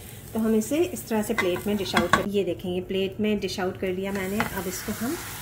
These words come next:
हमने flip कर लिया क्योंकि हम, मैं चाह रही हूँ कि इसको पिज़्ज़ा की look मिल जाए। अब हम इसे फिर से cover कर देते हैं।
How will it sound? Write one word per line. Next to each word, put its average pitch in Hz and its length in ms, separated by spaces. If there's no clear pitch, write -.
हमने 185 220
flip 254 340
कर 262 160
लिया 254 240
क्योंकि 226 200
हम, 240 240
मैं 226 300
चाह 233 180
रही 233 160
हूँ 240 140
कि 247 160
इसको 240 360
पिज़्ज़ा 226 480
की 254 360
look 220 180
मिल 220 200
जाए। 226 240
अब 220 80
हम 214 200
इसे 277 260
फिर 208 300
से - 220
cover 202 260
कर 202 120
देते 208 180
हैं। 311 260